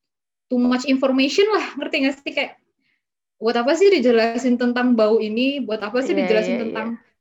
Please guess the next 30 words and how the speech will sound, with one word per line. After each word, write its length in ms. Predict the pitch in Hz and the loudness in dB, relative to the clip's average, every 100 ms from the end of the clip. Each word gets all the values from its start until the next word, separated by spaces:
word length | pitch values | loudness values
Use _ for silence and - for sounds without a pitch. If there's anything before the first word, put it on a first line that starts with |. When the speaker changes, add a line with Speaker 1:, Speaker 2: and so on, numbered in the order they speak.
| _ _ | _ _
Speaker 1:
suara 400 | - 262 220 226 220 | -6 -2 0 -2 -2
ini? 300 | 220 220 247 | -4 -2 -2
Kayak 120 | 226 214 | -4 -10
gitu. 60 | 214 _ | -20 _
You 100 | 302 311 254 | -16 -14 -14
just 480 | 240 247 247 - 247 | -10 -10 -12 -20 -12
need 320 | 233 233 _ _ | -8 -8 _ _
to 100 | 233 226 | -14 -14
say 320 | _ 240 233 | _ -2 -2
that, 180 | 220 220 247 | -2 -8 -10
"Oh, 160 | 294 285 | -10 -10
ini 240 | 247 302 | -12 -8
lagi 400 | 294 240 226 240 | -6 -6 -6 -12
di 320 | 202 226 233 233 _ | -12 -14 -12 -14 _
konser," 400 | 247 247 311 294 233 208 | -6 -4 -4 -6 -8 -14
gitu 200 | 196 190 | -20 -20
loh. 120 | 170 _ _ _ _ | -20 _ _ _ _
Lu 160 | 285 269 | -10 -6
nggak 120 | 214 | -8
usah 160 | 220 233 226 | -8 -8 -8
jelasin 400 | 220 208 233 233 | -8 -10 -14 -16
sampai 400 | 226 214 208 190 | -16 -14 -14 -14
Speaker 2:
Mm-mm. 80 | _ _ _ _ | _ _ _ _
Speaker 1:
sedetail 960 | _ _ 220 208 214 233 220 220 226 226 _ _ _ _ _ | _ _ -12 -12 -10 -8 -6 -8 -10 -14 _ _ _ _ _
bau 320 | 220 220 226 _ | -6 -6 -6 _
keringat 400 | 254 254 226 269 _ _ _ _ _ - | -10 -10 -10 -12 _ _ _ _ _ -10
orang-orang 600 | 240 233 214 233 233 240 | -8 -8 -6 -4 -4 -4
dan 120 | 233 226 | -6 -6
lain-lain 480 | 226 220 220 240 240 | -10 -8 -8 -8 -10
untuk 320 | 226 240 - | -14 -16 -18